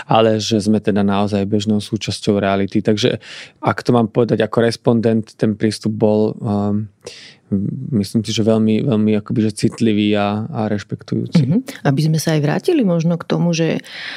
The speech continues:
Speaker 2: aký je ten posun v médiách a čo bolo predtým a čo je teraz. Ja si pamätám, že pred rokom ešte bol veľmi bežný taký, dá sa povedať, že stigmatizujúci slovník, nesprávny slovník. My novinári, novinárky sme neboli vôbec v tomto trénovaní, že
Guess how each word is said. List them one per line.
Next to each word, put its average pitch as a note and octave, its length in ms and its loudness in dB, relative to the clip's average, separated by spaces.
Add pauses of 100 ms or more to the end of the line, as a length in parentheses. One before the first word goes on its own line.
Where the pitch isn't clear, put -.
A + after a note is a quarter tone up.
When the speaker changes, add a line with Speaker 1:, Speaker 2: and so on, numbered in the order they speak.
(240)
Speaker 2:
aký F3+ 400 0
je G3+ 80 2
ten F4+ 240 0
posun D3 400 -2
v C3+ 160 0
médiách C3+ 800 0
a - 0 -
čo - 160 -2
bolo G3 240 2
predtým E3+ 560 0
a D#3+ 80 2
čo D#3+ 240 -4
je D#3+ 80 -4
teraz. D3 560 -2 (480)
Ja D3 160 0
si D3+ 160 -2
pamätám, F#3 480 0
že E3+ 400 -2 (200)
pred E3 160 0
rokom F3 400 2
ešte E3 240 -2
bol D#3+ 320 0 (240)
veľmi A3+ 400 2
bežný D#3 480 0
taký, C#3+ 560 -2
dá C#3 160 -2
sa - 80 -4
povedať, D3 560 -2
že C3+ 80 -4
stigmatizujúci D3 880 0
slovník, C#3+ 560 -2
nesprávny D3 560 0
slovník. C#3 480 -2
My D3 160 2
novinári, D3 560 0
novinárky C#3+ 480 -2
sme D3 160 0
neboli E3 240 0
vôbec D#3 320 -2
v - 80 -6
tomto D3 240 -2
trénovaní, D3 720 0
že C3+ 320 -2